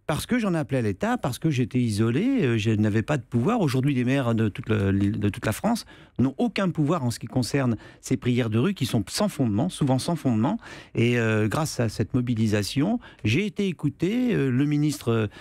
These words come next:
m'a écouté par l'intermédiaire du préfet. On a pu mettre en place cette réunion qui a permis d'aboutir sur une, déjà premièrement pour moi, en ce qui concerne donc la sécurité de ma ville et la sérénité,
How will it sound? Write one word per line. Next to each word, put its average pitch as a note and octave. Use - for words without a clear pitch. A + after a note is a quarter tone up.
m'a C3
écouté F#3
par C#3+
l'intermédiaire A#2+
du A#2
préfet. G#2
On F3
a A#2+
pu C#3
mettre B2+
en B2+
place C3+
cette -
réunion A2
qui F3
a E3
permis D3+
d'aboutir C3+
sur A#2+
une, A2
déjà F3
premièrement C3
pour A2
moi, B2
en -
ce -
qui B2+
concerne B2+
donc G#2
la A2
sécurité A2+
de G2+
ma G#2+
ville G#2+
et -
la G2
sérénité, B2+